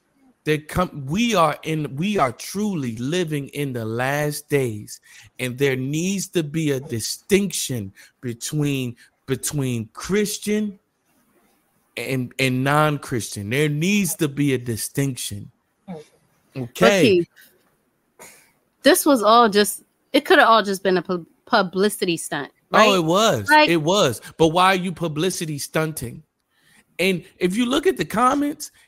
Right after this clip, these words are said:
Speaker 1: cats is not applauding it. They're in the comments like, "For what?" You
Speaker 2: What's the
Speaker 1: are,
Speaker 2: relevance?
Speaker 1: let, let me be clear.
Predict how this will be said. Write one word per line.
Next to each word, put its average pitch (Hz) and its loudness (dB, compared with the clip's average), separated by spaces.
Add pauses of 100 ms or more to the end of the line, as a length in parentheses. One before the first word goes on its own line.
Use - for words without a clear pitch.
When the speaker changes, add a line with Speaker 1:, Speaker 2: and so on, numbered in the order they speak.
Speaker 1:
cats 262 0
is 208 -2
not 220 0
applauding 180 0
it. 101 -16 (840)
They're 269 2
in 277 0
the 220 -2
comments 214 0
like, 147 -2 (600)
"For 214 -2
what?" 180 -6 (1600)
You 226 0
Speaker 2:
What's 370 2
the 381 -2
Speaker 1:
are, 185 -2
Speaker 2:
relevance? 175 -8
Speaker 1:
let, 254 -6
let 262 0
me 311 -2
be 254 -4
clear. 208 -6